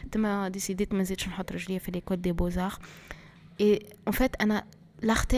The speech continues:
je ne peins pas pour peindre. Je peins pour un message. C'est un message de paix, de tolérance, de croyance. C'est, c'est un message qui englobe toutes les croyances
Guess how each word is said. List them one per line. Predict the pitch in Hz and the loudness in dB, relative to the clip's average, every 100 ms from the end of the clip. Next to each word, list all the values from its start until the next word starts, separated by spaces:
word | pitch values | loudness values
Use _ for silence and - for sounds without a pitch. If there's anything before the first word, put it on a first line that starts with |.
| 240 - | 2 2
je | 208 | 4
ne | 220 214 | 4 2
peins | - 208 202 - | 4 4 4 0
pas | 185 185 - - - | 0 0 -8 6 8
pour | - - - - | 8 6 4 8
peindre. | 240 294 262 - - - - - - - - - | 8 10 4 2 -10 -16 -20 -20 -20 -20 -20 -8
Je | 190 208 - 220 | 2 2 8 8
peins | 240 - - - - - - | 8 0 -14 -20 -20 -6 6
pour | 196 | 6
un | 180 175 180 | 6 -2 -4
message. | - - 208 - - - - - | -6 -8 -10 -12 -16 -18 -20 -8
C'est | - | -2
un | 208 214 | 0 2
message | - 247 196 | 2 2 6
de | 220 | 4
paix, | 214 - 202 - - - 208 | 8 6 6 -2 -20 0 0
de | - - | 2 6
tolérance, | 247 233 196 185 - - - - - - | 6 6 2 -2 -4 -10 -14 -20 -14 0
de | |
croyance. | 202 - 214 202 175 180 - - - - - - - - - - - - | 0 2 4 4 2 -2 -8 -16 -18 -20 -20 -20 -20 -20 -20 -20 -14 -8
C'est, | - - | -6 0
c'est | 220 | 2
un | 220 247 | 4 4
message | - 269 - | 4 2 2
qui | 240 233 | 4 6
englobe | 226 233 - - | 6 6 4 0
toutes | - 240 | 2 2
les | 226 - | 2 2
croyances | 220 208 196 208 | 0 0 0 -2